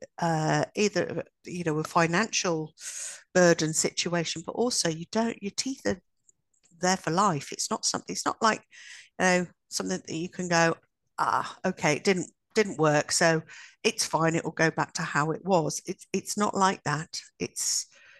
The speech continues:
it's movement. As I say, you know, you're putting pressure on your teeth to move the, your teeth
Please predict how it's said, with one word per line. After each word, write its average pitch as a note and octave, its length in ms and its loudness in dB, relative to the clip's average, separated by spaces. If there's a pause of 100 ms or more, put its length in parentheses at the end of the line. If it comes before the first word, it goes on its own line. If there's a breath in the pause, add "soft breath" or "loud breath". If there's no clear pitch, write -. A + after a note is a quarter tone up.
(220 soft breath)
it's - 200 -4
movement. F#3 360 0
As G3 160 2
I E3+ 60 2
say, E3 500 2
you F3 100 -4
know, E3+ 100 -2
you're E3 160 -4
putting A#3 340 0
pressure G#3+ 400 -2
on E3+ 140 -2
your E3 100 -6
teeth F3+ 380 -2
to D#3+ 120 -10
move F#3+ 400 -2
the, D#3+ 220 -2
your E3 260 -2
teeth D#3 300 -8